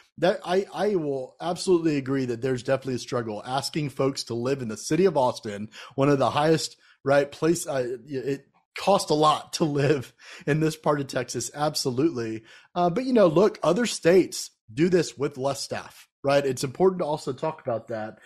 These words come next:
Um, and of course, we're not even mentioning the Senate, which has just egregiously cycle after cycle, right, um, um, appropriated more and more money here. There's a way to do this, certainly. Um, and, you know, at the end of the day, taxpayers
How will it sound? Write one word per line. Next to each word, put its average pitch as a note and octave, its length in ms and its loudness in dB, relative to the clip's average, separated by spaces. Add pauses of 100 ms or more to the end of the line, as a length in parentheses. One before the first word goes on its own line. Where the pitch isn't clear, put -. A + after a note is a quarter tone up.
(320)
Um, C#3+ 200 2
and C#3 100 2
of C3+ 100 -2
course, C#3+ 320 0
we're C3 100 -10
not C3+ 180 0
even C3 180 -4
mentioning C3+ 520 -2
the A#2 80 -2
Senate, C#3+ 440 0
which B2 200 -4
has B2 140 -4
just - 280 -10
egregiously B2+ 880 -2 (220)
cycle D3+ 440 2
after C#3 240 0
cycle, B2 520 -2
right, B2 280 -2 (360)
um, A#2 460 -4 (460)
um, A#2 200 -4
appropriated C3 640 2
more C3 180 0
and C3+ 80 0
more B2+ 180 -2
money C3+ 280 -4
here. A#2 300 -4
There's D3+ 260 -2
a E3+ 60 4
way F#3+ 260 2
to A3 100 -2
do D#3 240 -4
this, C3 240 -4
certainly. C3 640 -4 (380)
Um, B2 340 0
and, D3 260 -2
you A3 60 -4
know, A3 220 -4 (260)
at F#3 140 -2
the A#3 80 2
end B3 80 4
of A3+ 120 4
the F#3+ 80 4
day, D3+ 360 2 (120)
taxpayers D3 760 0